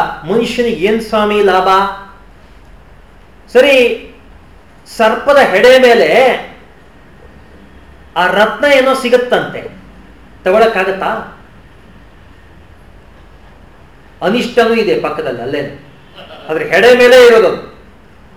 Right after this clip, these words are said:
ಅದ್ರ ಹೆಡೆ ಮೇಲೆ ಇದೆಯಂತೆ ಆ ರತ್ನ. ಅದು ಯಾವ ರೀತಿಯೋ ಹಾಗೆ ಈ ಅರ್ಥದಲ್ಲೂ ಕೂಡ ಅನರ್ಥ ಅಂಟಿಕೊಂಡಿದೆ ಅಂತ ಹೇಳ್ತಾನೆ. ಯಾಕೆಂದ್ರೆ ಅರ್ಥದ ಅರ್ಜನೆಯಲ್ಲಿ ಅಷ್ಟು ಕಷ್ಟ, ಭಗವಂತನನ್ನು ಮರೆಸ್ಬಿಡುತ್ತದೆ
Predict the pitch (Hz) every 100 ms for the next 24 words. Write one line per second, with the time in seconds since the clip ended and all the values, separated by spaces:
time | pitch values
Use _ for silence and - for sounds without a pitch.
0 | - - 151 165 151 156 214 277 277 254
1 | 240 214 208 - 151 135 - - - -
2 | - - - _ _ _ - - - -
3 | - - 156 151 220 254 254 254 247 294
4 | 302 208 233 247 208 165 180 - 285 277
5 | 262 247 233 202 151 233 233 - 208 190
6 | - 233 208 185 180 170 165 165 160 143
7 | - - - - - - - - 190 214
8 | 233 233 220 202 196 - 175 - - 262
9 | 240 185 196 247 247 240 247 202 233 226
10 | 226 240 - - - - - - - -
11 | - - - - 117 175 214 240 240 240
12 | 233 208 180 226 - 240 240 240 226 -
13 | - -